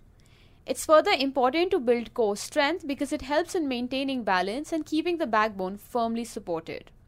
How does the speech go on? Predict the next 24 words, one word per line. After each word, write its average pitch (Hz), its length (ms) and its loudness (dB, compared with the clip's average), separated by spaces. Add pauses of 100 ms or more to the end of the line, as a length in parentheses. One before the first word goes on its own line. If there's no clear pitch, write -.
(580)
especially 302 640 2
if 240 100 -6
your 247 120 0
lifestyle 247 440 0
involves 202 520 -4
sitting 294 380 -6
at 302 100 -4
a 294 60 -6
desk 196 380 -4
for 202 140 -4
long 185 380 -4
hours. - 680 -6 (640)
But 262 140 4
if 311 100 -2
sit-ups 415 480 0
are 440 80 4
pointless, 226 720 0
why 254 160 6
have 453 240 -2
they 339 100 2
survived 208 480 0
for 254 120 0
so 254 200 4
long? 233 400 0